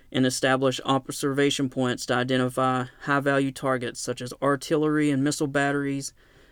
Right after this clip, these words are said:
and those will be obviously targeted by fire of other artillery or, or landing craft that have big guns, or perhaps, obviously, jets. Um,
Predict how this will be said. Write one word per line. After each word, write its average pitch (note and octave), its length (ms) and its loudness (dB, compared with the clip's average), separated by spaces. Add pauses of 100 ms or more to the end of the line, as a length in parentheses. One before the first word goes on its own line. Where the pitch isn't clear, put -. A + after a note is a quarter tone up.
(100)
and B2+ 160 2
those B2+ 180 2
will C3 80 -4
be B2+ 320 -2
obviously B2+ 380 -2
targeted B2 480 -4
by A#2 280 -6 (760)
fire B2 380 -2 (500)
of A#2 380 -6 (180)
other B2 220 0
artillery B2 600 -2
or, A#2 280 -6
or A#2 380 -6
landing B2 360 -4
craft A#2+ 540 -6
that A#2+ 220 -4
have B2 280 -6 (360)
big C3 200 -2
guns, B2 360 0
or C3+ 280 0 (100)
perhaps, B2+ 520 -2 (260)
obviously, B2 380 -6
jets. A#2 420 -6 (380)
Um, A#2+ 440 -2